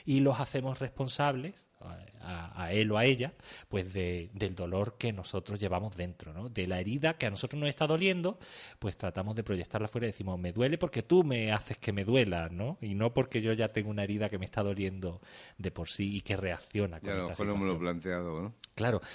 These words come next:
Speaker 1: Entonces, ahí, eh, el, el hecho de plantear esto hoy, pues es para todas aquellas personas que se encuentran en una situación,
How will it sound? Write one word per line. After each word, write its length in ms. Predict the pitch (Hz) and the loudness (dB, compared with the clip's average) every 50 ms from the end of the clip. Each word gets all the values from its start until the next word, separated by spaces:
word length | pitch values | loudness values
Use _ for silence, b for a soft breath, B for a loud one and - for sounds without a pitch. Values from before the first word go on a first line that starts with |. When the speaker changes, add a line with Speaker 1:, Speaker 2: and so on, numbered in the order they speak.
| B B B | B B B
Speaker 1:
Entonces, 300 | B - 160 - 226 - - | B 2 2 2 2 0 2
ahí, 380 | 127 131 170 220 254 269 247 180 | 2 2 2 2 0 -2 -4 0
eh, 300 | 175 151 143 139 131 110 | 0 2 2 2 0 -2
el, 260 | 120 123 123 120 110 85 | -4 -4 -4 -4 -4 -4
el 180 | 117 120 131 | -2 -2 -2
hecho 160 | 165 - - 254 | -2 -2 -2 -2
de 60 | 240 | 0
plantear 360 | - 196 180 170 - 160 151 143 | 0 0 -2 0 0 0 0 0
esto 260 | 139 - - - 110 | -2 -2 0 2 2
hoy, 240 | 135 180 190 175 190 | 4 4 2 0 -2
pues 220 | - - 107 87 | -4 -6 -8 -6
es 100 | 110 113 | -6 -6
para 340 | - - 151 135 127 107 - | -6 -4 -4 -2 -2 -2 -2
todas 200 | - 156 180 202 | -2 0 0 2
aquellas 300 | 208 196 - 156 143 117 | 0 0 0 -2 -2 -2
personas 460 | - - 92 - - 90 85 87 - | -4 -8 -8 -6 -6 -6 -6 -6 -8
que 120 | - - 90 | -12 -14 -12
se 100 | - 92 | -12 -10
encuentran 460 | 90 - - 117 123 120 - 131 131 120 | -10 -4 -4 -4 -2 0 -2 -2 -2 -2
en 100 | 107 101 | -4 -4
una 140 | 104 117 120 | -4 -6 -6
situación, 640 | - - - - 82 - - - 92 90 87 85 | -6 -6 -6 -8 -8 -8 -6 -4 -2 -2 -2 -4